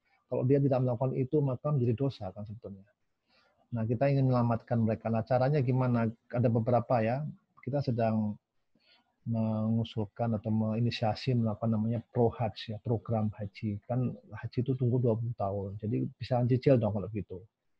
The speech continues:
Ya, sebetulnya mendaftar haji dengan cara mencicil atau program atau perencanaan itu diperbolehkan. Ya, tidak perlu bayar tunai sekarang karena kan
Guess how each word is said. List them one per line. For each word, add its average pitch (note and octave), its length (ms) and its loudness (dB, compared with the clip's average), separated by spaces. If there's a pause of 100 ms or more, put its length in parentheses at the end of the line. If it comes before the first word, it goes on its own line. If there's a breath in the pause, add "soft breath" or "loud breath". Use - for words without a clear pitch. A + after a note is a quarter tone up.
(520)
Ya, A2+ 160 -8
sebetulnya A#2 640 0 (400)
mendaftar A#2+ 480 -2
haji A2+ 320 0
dengan A#2 240 0
cara A2 640 -2 (240)
mencicil A#2+ 640 2 (160)
atau A2 240 -6
program G#2 560 0
atau G#2+ 160 -6
perencanaan A2+ 560 -2
itu B2 160 0
diperbolehkan. G#2 760 -4 (1900)
Ya, G#2 80 -8 (240)
tidak G#2+ 240 0
perlu C3+ 80 4
bayar A#2 320 4 (160)
tunai B2 320 2
sekarang B2 320 2
karena C3+ 320 2
kan D#3 320 2